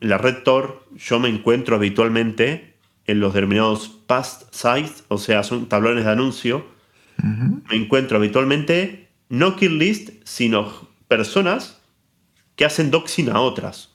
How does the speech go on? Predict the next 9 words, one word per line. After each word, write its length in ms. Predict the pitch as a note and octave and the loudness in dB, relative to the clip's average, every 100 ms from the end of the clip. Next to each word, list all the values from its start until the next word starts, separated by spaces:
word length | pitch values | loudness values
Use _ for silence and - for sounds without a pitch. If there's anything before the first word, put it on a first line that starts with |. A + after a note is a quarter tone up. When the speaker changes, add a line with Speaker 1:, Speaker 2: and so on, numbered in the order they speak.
| _ | _
Speaker 1:
O 40 | |
sea, 360 | - G2+ F2+ F2 _ _ _ - | -10 -6 -6 -8 _ _ _ -6
personas 360 | A#2+ D#3 D#3+ D3+ | -2 0 -2 -4
Speaker 2:
Mm. 40 | |
Speaker 1:
que 200 | - A2+ | -10 -10
cogen 460 | - F3+ F3 A2 G#2 | -2 -2 0 -2 0
toda 160 | C#3+ C#3+ | 0 0
la 80 | |
información 640 | C3+ C3+ B2+ C3+ A2 G2+ - | -2 -4 -4 -2 -4 -6 -12